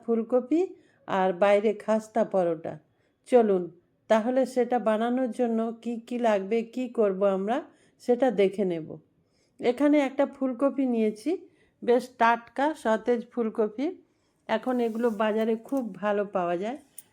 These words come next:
এখন ওই ফুলকপিটা, ওটা অবশ্যই আগে ভালো করে ধুয়ে নিয়েছি। এর যে বাইরের দিকের বড় বড় ফুলগুলো এইভাবে কেটে নেব, যতটা প্রয়োজন ততটা এইভাবে কেটে নেবেন। দেখুন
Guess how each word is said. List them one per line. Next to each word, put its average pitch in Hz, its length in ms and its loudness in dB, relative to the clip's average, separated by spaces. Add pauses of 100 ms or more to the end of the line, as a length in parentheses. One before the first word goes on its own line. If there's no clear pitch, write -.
এখন 240 320 0
ওই 277 180 0
ফুলকপিটা, 269 680 -4 (460)
ওটা 254 240 0 (100)
অবশ্যই 262 400 0
আগে 254 220 0 (120)
ভালো 240 180 0
করে 247 240 0
ধুয়ে 226 300 0
নিয়েছি। 202 420 -2 (500)
এর 240 260 0
যে 247 140 2 (120)
বাইরের 240 380 4
দিকের 247 260 -2 (100)
বড় 233 200 0
বড় 247 180 0 (100)
ফুলগুলো 240 460 -4 (440)
এইভাবে 220 420 0 (100)
কেটে 202 280 0
নেব, 160 200 -2 (440)
যতটা 240 480 0
প্রয়োজন 254 460 0 (120)
ততটা 226 400 -2 (440)
এইভাবে 226 420 0
কেটে 196 340 0
নেবেন। 165 340 -4 (500)
দেখুন 214 360 -2